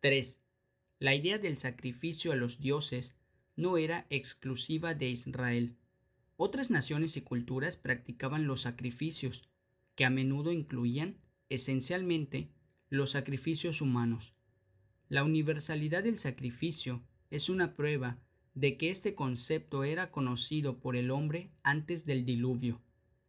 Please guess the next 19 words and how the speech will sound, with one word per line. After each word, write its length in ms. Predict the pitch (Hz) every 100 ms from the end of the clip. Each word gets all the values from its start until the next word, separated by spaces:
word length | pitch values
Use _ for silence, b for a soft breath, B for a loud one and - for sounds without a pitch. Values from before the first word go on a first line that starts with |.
| _ -
y 140 | 147
que 120 | 156
se 120 | 143 143
transmitió 720 | - 143 131 147 135 160 180
a 80 |
diferentes 680 | 151 120 135 139 151 160 151
culturas 680 | - 120 120 139 180 - - _ _ _ -
a 200 | 131 -
través 420 | 143 135 143 156
de 100 | 165
los 160 | 139 127
sobrevivientes 840 | 127 123 123 123 135 139 170 160
del 180 | 143 127
diluvio 640 | 123 123 156 139 127 123 - _ _ -
en 180 | 135 135
los 240 | 139 135
días 320 | 139 151 156
de 120 | 143 127
Noé. 380 | 120 120 113